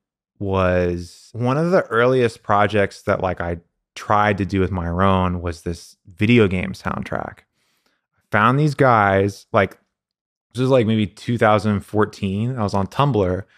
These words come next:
I kept seeing these, these gifs of, uh,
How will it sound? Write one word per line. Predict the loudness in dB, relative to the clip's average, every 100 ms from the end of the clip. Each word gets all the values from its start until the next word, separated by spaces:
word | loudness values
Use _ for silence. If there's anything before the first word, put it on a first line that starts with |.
| _ _ _
I | -8
kept | -2 -4 -4
seeing | -4 0 2 2 2
these, | 0 0 -4 -6 -14 _
these | -8 -8
gifs | 0 2 4 0 -10 -20 -6
of, | 0 2 2 2 0
uh, | 0 0 -4